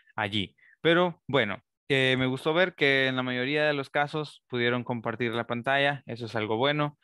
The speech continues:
Así que también es algo que, pues, podemos practicar, ¿verdad? Más adelante. Y, pues, en cuanto a la práctica,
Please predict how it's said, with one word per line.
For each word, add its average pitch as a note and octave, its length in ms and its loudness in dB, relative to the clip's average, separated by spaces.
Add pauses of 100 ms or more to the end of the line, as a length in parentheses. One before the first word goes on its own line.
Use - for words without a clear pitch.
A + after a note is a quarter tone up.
(240)
Así A#2 180 -6
que B2+ 360 0
también B2 240 -2
es A#2 100 -4
algo A#2+ 220 -4
que, A#2+ 100 -6
pues, - 300 -12 (160)
podemos A#2+ 340 0
practicar, A#2+ 480 -2
¿verdad? A#2 260 2
Más A2 280 -2
adelante. D3+ 600 0 (600)
Y, E3 600 0
pues, D3+ 560 4
en D3 180 -2
cuanto C#3+ 300 0
a C#3 40 2
la C3+ 140 0
práctica, A3 500 -4